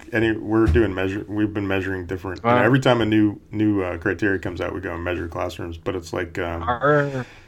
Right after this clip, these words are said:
Speaker 2: our
Speaker 1: you know,
Speaker 2: district is doing, uh, we're saying three feet in our district, and I'm not sure, I'm not sure where that's coming from, but I'm not questioning it, but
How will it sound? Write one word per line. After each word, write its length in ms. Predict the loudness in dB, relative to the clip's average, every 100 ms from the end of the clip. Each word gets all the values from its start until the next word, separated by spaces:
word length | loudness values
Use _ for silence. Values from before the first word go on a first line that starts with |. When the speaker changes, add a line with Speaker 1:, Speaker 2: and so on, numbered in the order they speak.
| -6
Speaker 2:
our 80 | 0
Speaker 1:
you 60 | 4
know, 60 | 4
Speaker 2:
district 380 | 2 0 0 0
is 160 | 0
doing, 400 | 2 4 6 4 2
uh, 280 | 2 4 4
we're 120 | 4 2
saying 260 | 4 2 2
three 200 | 0 0
feet 260 | 2 0
in 100 | 0
our 140 | -2 -2
district, 540 | -4 -4 -4 -4 -8 -2
and 120 | 2
I'm 140 | 4
not 160 | 4 2
sure, 580 | 4 6 8 8 8 6
I'm 180 | 4
not 160 | 4 2
sure 200 | 4 4
where 120 | 6
that's 200 | 6 4
coming 260 | 4 4 4
from, 320 | 4 4 6
but 100 | 4
I'm 120 | 2
not 180 | 2 2
questioning 440 | 2 2 2 2
it, 200 | 2 0
but 140 | -2